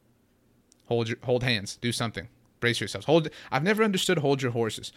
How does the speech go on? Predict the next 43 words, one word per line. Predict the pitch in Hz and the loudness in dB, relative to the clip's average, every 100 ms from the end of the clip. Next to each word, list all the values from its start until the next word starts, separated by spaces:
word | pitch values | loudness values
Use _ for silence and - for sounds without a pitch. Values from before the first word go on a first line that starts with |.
| - - | -10 -2
If | 127 | 0
somebody | 156 185 214 | 2 2 0
can | 190 | -2
explain | 123 - 123 | -4 -2 -2
that | 147 151 | -2 -2
to | 170 | -2
me, | 170 | 0
I | 123 | 0
would | 113 | 0
really | 117 120 | 0 0
appreciate | 113 113 110 107 | 0 -2 -2 -4
that. | 107 | -4
Like, | 104 113 | -4 2
where | 135 | 2
does | 147 | 4
that | 147 123 | 2 0
come | 131 127 | -4 -4
from? | 98 | -6
Did | 110 113 | -6 -4
somebody, | 131 127 135 | -2 2 4
like, | 117 | 2
physically | - 131 127 131 123 | 0 0 0 2 0
hold | 117 110 120 | 2 -2 -2
a | |
horse? | 123 135 143 - - _ _ _ _ _ _ _ _ _ _ _ _ - | -2 -4 -4 -8 -12 _ _ _ _ _ _ _ _ _ _ _ _ -6
I | 120 | -2
don't | 113 | 0
know. | 113 98 _ _ _ _ _ _ _ _ _ _ _ _ _ - | -2 -6 _ _ _ _ _ _ _ _ _ _ _ _ _ -2
But | 120 | 2
hold | 120 123 | 4 2
your | 120 | 0
horses. | 110 95 113 - _ _ - - - | -4 -8 -10 -16 _ _ -20 -20 0
The | 151 | 2
Minnesota | 143 156 220 233 214 214 | 4 8 10 10 10 8
Vikings, | 165 156 165 139 110 101 - - | 8 8 8 6 -2 -4 -8 -4
against | 143 139 143 135 - - | 0 2 2 0 -4 -2
all | 147 165 175 196 202 - _ - | 4 6 8 8 4 -2 _ 4
odds, | 135 123 101 95 - - - _ _ _ - | 6 6 4 -4 -12 -16 -20 _ _ _ -4
with | 117 | -2
Sam | - - 123 180 | 0 4 6 6
Bradford, | 175 165 160 - 165 147 | 8 8 8 6 4 4
Shaun | - 135 135 165 | 2 4 4 4
Hill, | 156 143 143 143 143 | 4 4 6 4 2